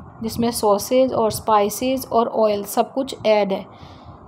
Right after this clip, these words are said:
तो हमने यहाँ पे अपनी sauces और spices ऐड कर दिए हैं। इसके बाद हम इसको बस mix करेंगे और इसको cover कर देंगे ten to fifteen minutes के लिए। इन ten to fifteen minutes में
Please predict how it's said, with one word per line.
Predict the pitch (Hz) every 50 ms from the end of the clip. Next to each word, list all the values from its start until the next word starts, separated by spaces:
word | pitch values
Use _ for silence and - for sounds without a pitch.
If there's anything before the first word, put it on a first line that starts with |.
| - - - - - - - - - - - -
तो | - 247 247 226 208 202 196
हमने | 185 226 220 226 220 214
यहाँ | 214 214 208 202
पे | 202 226 214
अपनी | 208 220 214 226 226
sauces | - 233 208 196 196 - 233 226 226 - 226
और | - - - 214 208 208 202 202 202 202 - - - - - - - - - - - - - - - - - - - - - -
spices | - - - 226 214 208 214 - 269 254 233
ऐड | 226 220 214 220
कर | - 214 214 220 214
दिए | 220 240 226 214
हैं। | 202 202 214 233 269 269
इसके | - 233 - - 240
बाद | 214 220 214 208 220
हम | 233 226 214 214
इसको | 208 - - 214
बस | 202 208 214 214 - 226
mix | 214 233 254 - -
करेंगे | - 247 226 208 202 196 202 214 254
और | 262 - 240 214
इसको | 220 - - - 285 285
cover | - 240 226 220 226 214
कर | - 220 202 196
देंगे | 196 202 196 202 196 196 202 - - - - - - - - - - -
ten | - 208 208 208
to | 190 254
fifteen | 254 - 262 262 - - 226 226 226
minutes | 220 208 208 202 196 -
के | - 208 202
लिए। | 202 190 190 196 - - -
इन | 254 302 359 370
ten | 339 285 269 254
to | 247 254 247
fifteen | - 240 226 233 - 214 214 208 208
minutes | 202 208 208 202 202 - -
में | 220 214 247 285